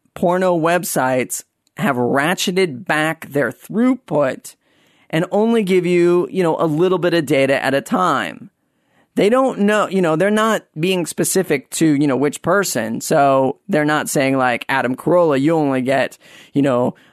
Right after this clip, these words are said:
uh, a hundred kilobytes a second." No, they're saying, "This request gets X number of kilobytes, this number, you know, request gets X number of kilobytes a second."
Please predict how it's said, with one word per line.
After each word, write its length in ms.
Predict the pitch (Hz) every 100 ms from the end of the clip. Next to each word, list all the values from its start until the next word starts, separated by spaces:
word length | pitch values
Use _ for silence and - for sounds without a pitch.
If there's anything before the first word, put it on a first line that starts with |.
| -
uh, 360 | 120 127 127 -
a 120 | 160
hundred 400 | 160 160 147 127
kilobytes 800 | 180 147 131 123 123 - - -
a 80 | 131
second." 640 | - 160 - 117 98 - - 160 -
No, 280 | 233 143 147
they're 240 | 180 185
saying, 640 | 180 165 151 143 135 131 - _ _ -
"This 320 | 170 190 -
request 560 | 185 180 175 147 - -
gets 260 | 127 120 -
X 280 | 135 -
number 200 | 143 131
of 100 | 127
kilobytes, 440 | - 135 123 120 113
this 220 | 135 -
number, 500 | 131 127 123 110 - 117
you 120 | 135
know, 140 | 120
request 460 | 123 123 135 123 -
gets 160 | 123
X 180 | - 123
number 240 | 123 120 123
of 80 |
kilobytes 400 | - 123 120 117
a 60 | -
second." 400 | - 113 120